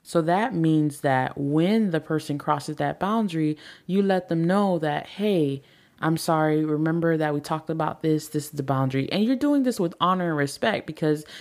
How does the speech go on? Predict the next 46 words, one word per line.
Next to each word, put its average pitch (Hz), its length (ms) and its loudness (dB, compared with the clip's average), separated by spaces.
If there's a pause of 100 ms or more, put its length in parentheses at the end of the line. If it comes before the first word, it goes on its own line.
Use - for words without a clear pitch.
(120)
especially 311 380 0
if 233 60 2
you're 185 140 2
parents, 156 540 0
but 175 260 0
regardless 285 640 0
of 226 100 0
who 214 80 2
you're 196 140 0
talking 165 300 0
to, 170 180 -4
you 190 200 -2
really 196 240 2
want 165 260 -2
to, 143 240 0 (320)
um, 147 280 2
have 151 280 -2
respect 147 400 -4
for 147 140 -4
the 143 80 0
person's 139 400 -6
family 143 360 -2
in, 139 300 0 (240)
in 147 140 -2
the 143 80 0
long 135 260 0
run, 127 240 -6
or 196 200 2
your 170 140 4
own 151 200 2
parents. 143 580 -2
It's 175 140 0
just 175 200 -2
like, 156 200 0
"Hey, 226 340 0
remember 196 340 2
we 202 120 2
talked 190 260 -8
about 196 300 -2
that?" 202 260 -2
And 170 140 2
you 185 80 4
wanna 196 240 2
remind 156 500 2
them 139 140 -2
again. 131 500 -2